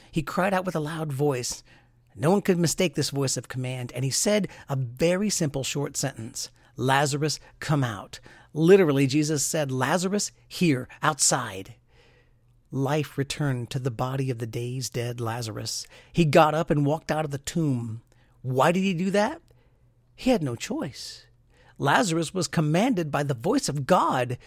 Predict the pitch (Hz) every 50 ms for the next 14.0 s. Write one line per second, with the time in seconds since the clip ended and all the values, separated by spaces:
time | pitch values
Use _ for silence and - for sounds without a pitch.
0 | - - - - 180 175 147 127 120 151 180 208 247 226 165 147 147 131 135 139
1 | 143 131 - 180 190 180 - 175 190 208 151 120 113 - _ _ - - - -
2 | _ _ _ _ _ - - 147 139 - 113 104 101 101 - 110 117 147 160 131
3 | - - - _ _ _ _ _ _ _ _ _ _ _ _ _ _ _ _ -
4 | - 151 147 127 117 160 226 262 262 240 180 - 247 214 185 190 - - 269 226
5 | 165 131 123 135 - - - - - _ _ - 139 - - 139 123 110 - 208
6 | 214 208 - - 190 202 208 175 151 139 139 131 151 156 156 165 147 - - 165
7 | 165 147 147 139 135 143 147 135 117 117 113 113 113 113 - - - - - -
8 | _ _ - 170 190 190 190 165 - - 190 180 185 180 156 135 - - - 185
9 | 185 170 147 123 131 156 185 196 196 - - 135 120 113 151 151 147 170 165 135
10 | - - 175 180 160 - 165 156 147 143 - - 165 175 160 139 - - 185 165
11 | 175 202 220 196 185 - - - - - - - - - - - _ _ _ _
12 | - 131 135 151 170 156 135 117 120 127 - 135 127 110 - 123 123 120 117 117
13 | - - 135 127 123 101 127 127 123 123 127 - 135 131 127 127 131 135 -